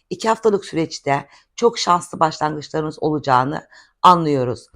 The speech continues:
Belki araç alıyorsunuz, eğitime başlıyorsunuz.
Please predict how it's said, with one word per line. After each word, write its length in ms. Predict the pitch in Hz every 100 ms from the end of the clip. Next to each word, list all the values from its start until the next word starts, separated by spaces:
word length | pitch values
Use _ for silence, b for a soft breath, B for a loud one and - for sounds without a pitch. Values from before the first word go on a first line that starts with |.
| _ _ _ 208
Belki 540 | 220 208 - 226 - b b
araç 300 | 202 214 214
alıyorsunuz, 760 | 156 143 127 113 - 123 110 _ _ _ -
eğitime 420 | 208 208 202 190
başlıyorsunuz. 960 | 151 135 131 127 113 - 123 113 -